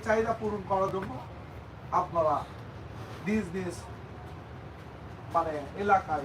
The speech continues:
এটা করতে পারেন, সার্বিক সহযোগিতা সোসাইটি করতে পারেন। চারা বিক্রয়ের ব্যাপারে সংশয় অথবা এগুলো থাকলে আমাদের একটা স্মার্ট ডিলারশিপ কর্মশালা আছে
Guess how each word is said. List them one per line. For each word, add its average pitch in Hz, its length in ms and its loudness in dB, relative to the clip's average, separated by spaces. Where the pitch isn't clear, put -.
এটা 147 220 -6
করতে 185 260 -6
পারেন, 185 180 -2
সার্বিক 185 340 2
সহযোগিতা 175 480 0
সোসাইটি 143 480 -4
করতে 127 200 -6
পারেন। - 180 -8
চারা 220 260 12
বিক্রয়ের 233 440 4
ব্যাপারে 214 320 8
সংশয় 220 560 8
অথবা 190 280 2
এগুলো 185 220 2
থাকলে 147 280 -4
আমাদের 196 340 6
একটা 175 200 6
স্মার্ট 196 360 6
ডিলারশিপ 196 460 4
কর্মশালা 156 540 4
আছে - 140 -4